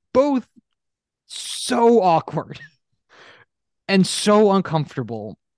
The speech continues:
and neither one of them are wrong. And they're both phases of life that we have either experienced or, um, understand,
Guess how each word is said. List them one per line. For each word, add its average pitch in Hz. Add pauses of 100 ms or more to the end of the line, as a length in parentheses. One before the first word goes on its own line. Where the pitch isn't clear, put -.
(140)
and 170
neither 214
one 196
of 180
them 170
are 139
wrong. 117 (120)
And 160
they're 160
both 160 (260)
phases 147
of 123
life 131 (380)
that 127
we 143
have 131
either 127 (180)
experienced 131
or, 117 (580)
um, 87 (260)
understand, 127